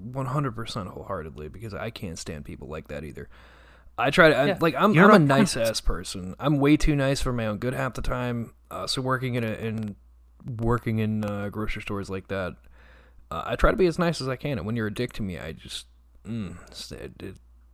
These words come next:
Speaker 1: mm, ruin, it ruins my
Speaker 2: don't,
Speaker 1: whole
Speaker 2: you
Speaker 1: day, the way, the way I work.
Speaker 2: Yeah, you don't gain anything by being an asshole, so don't be an asshole.
Speaker 1: Yeah, no, no, you don't. You don't gain anything. Anyway, so moving on. Anthony, have you seen any
Speaker 2: Yeah.
Speaker 1: movies as of late?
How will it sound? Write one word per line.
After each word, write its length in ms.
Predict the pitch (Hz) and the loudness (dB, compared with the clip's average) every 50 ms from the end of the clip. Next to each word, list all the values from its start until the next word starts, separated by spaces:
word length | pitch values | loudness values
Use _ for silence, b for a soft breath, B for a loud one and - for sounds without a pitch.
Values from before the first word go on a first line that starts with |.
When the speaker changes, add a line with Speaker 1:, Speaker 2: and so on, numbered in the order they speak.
| _ _ - | _ _ -10
Speaker 1:
mm, 300 | 120 110 98 - - - - | -10 -10 -10 -10 -12 -10 -6
ruin, 240 | 113 131 151 143 - | -2 -2 -2 0 0
it 160 | 131 135 113 | -2 4 6
ruins 260 | 160 180 180 175 151 | 8 10 10 8 6
my 120 | 123 - 123 | 4 2 2
Speaker 2:
don't, 60 | 117 | 0
Speaker 1:
whole 140 | 120 110 98 80 87 - | -2 -4 -4 -2 -2 -2
Speaker 2:
you 60 | 165 | -2
Speaker 1:
day, 80 | 156 - - | -4 -2 0
the 80 | - 101 | 0 0
way, 180 | 98 90 90 78 - - - | 0 0 -4 -6 -8 -12 -10
the 60 | 95 | -8
way 140 | 92 90 85 | -8 -6 -6
I 100 | 82 78 | -6 -8
work. 380 | 65 60 60 53 - - - b b b b b b b b b - - - - - - _ _ _ _ _ _ _ | -8 -10 -10 -12 -14 -16 -18 b b b b b b b b b -20 -20 -20 -20 -20 -20 _ _ _ _ _ _ _
Speaker 2:
Yeah, 240 | - 147 143 139 135 | -4 -2 -2 -2 -2
you 180 | 135 143 160 170 | -2 -2 0 2
don't 200 | 190 180 165 139 | 2 2 2 2
gain 220 | - 135 131 139 143 | 0 2 2 4 4
anything 360 | 151 156 160 151 170 170 160 | 4 4 2 2 0 2 4
by 120 | 156 156 156 | 4 4 4
being 180 | 151 156 156 | 4 2 2
an 80 | 156 156 | 2 2
asshole, 640 | 156 156 156 156 156 151 - - 160 156 156 151 147 - | 2 2 4 2 2 0 0 -2 -2 -2 -2 -2 -6 -8
so 140 | - - 175 | -6 -2 2
don't 180 | 185 196 180 143 | 2 2 4 4
be 120 | 135 131 | 2 2
an 80 | 123 120 | 2 2
asshole. 480 | 117 113 110 - - - 110 107 110 - _ - | 0 -2 -4 -6 -8 -10 -10 -10 -12 -16 _ -8
Speaker 1:
Yeah, 240 | 147 160 165 160 160 | -6 -4 -4 -4 -2
no, 300 | 160 160 160 147 131 113 | -2 -2 -2 -4 -6 -6
no, 160 | 117 135 143 | -6 -4 -4
you 160 | 147 139 131 | -2 -2 -2
don't. 280 | 123 135 131 120 110 95 | -2 -2 -2 -2 -4 -4
You 60 | 113 | -4
don't 180 | 131 131 120 | -4 -4 -6
gain 200 | 92 127 127 123 117 | -6 -8 -8 -6 -6
anything. 360 | 117 113 113 107 107 104 101 | -6 -8 -8 -8 -8 -8 -2
Anyway, 420 | - 156 151 135 127 127 120 113 | 0 2 2 4 4 2 2 0
so 200 | 110 - - 147 | 0 0 0 0
moving 380 | 135 135 165 180 165 147 123 110 | 2 4 4 4 4 4 2 2
on. 260 | 107 107 107 107 107 - - - - - - - - - - - _ _ _ _ _ _ _ - - - - - - - - - - _ _ _ _ _ _ | 0 0 0 0 -2 -4 -10 -18 -20 -20 -20 -20 -20 -20 -20 -20 _ _ _ _ _ _ _ -16 -16 -16 -16 -20 -20 -20 -20 -20 -20 _ _ _ _ _ _
Anthony, 400 | - - 247 233 - 233 226 175 | -6 -6 -2 0 2 4 4 4
have 140 | 165 190 202 | 6 6 6
you 120 | 247 320 | 6 6
seen 220 | - 294 - 381 381 | 4 4 4 4 6
any 120 | 381 359 | 6 8
Speaker 2:
Yeah. 80 | 285 202 | 8 8
Speaker 1:
movies 340 | 180 208 214 233 233 226 269 | 8 8 6 4 0 0 -2
as 140 | 294 277 | -4 -4
of 140 | 285 294 247 | -4 -6 -4
late? 280 | 262 294 302 339 330 | -2 -2 -2 -2 -4